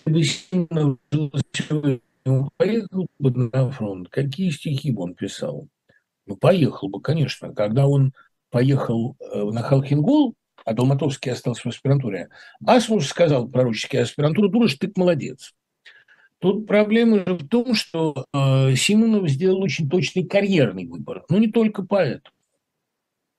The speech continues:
Вот мы уже переходим к разговору о Симонове.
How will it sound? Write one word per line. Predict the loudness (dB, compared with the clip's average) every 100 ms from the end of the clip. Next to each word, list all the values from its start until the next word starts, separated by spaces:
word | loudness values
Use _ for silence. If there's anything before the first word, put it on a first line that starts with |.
| _ _ _ _ _ _ _ _ _ _ _ _ _ _ _ _ _ _ _ 0
Вот | 2 4
мы | 2 2
уже | 2 2
переходим | 2 2 2 0 0 -2
к | -6
разговору | -6 -4 -4 -2 -4 -4
о | -6
Симонове. | -6 -8 -4 -4 -4 -8